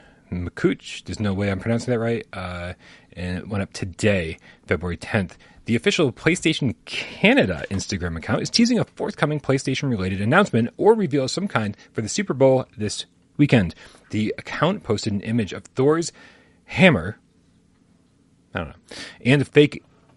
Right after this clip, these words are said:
and a fake Arizona news broadcaster ticker that says, "Fimbulwinter at the big game." In Norse mythology, Fimbulwinter is a three-year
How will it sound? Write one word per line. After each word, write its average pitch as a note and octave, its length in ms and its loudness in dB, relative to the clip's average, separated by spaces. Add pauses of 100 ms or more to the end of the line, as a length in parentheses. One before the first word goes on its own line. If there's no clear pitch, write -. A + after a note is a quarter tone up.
and C#3 160 6
a A#2 40 6
fake D#3 400 4
Arizona A#2 400 2
news A2+ 240 4
broadcaster A#2 560 0
ticker A2 340 2
that F#2+ 220 -2
says, G#2 320 0 (1120)
"Fimbulwinter D3 800 6 (120)
at G#2+ 220 -2 (140)
the A2+ 160 -6
big A2+ 180 4
game." G#2 340 4 (180)
In G2+ 140 -2
Norse G2+ 240 -4
mythology, C#3 560 2
Fimbulwinter E3 500 4
is A#2 160 -4
a A#2 40 -8
three-year - 1700 -4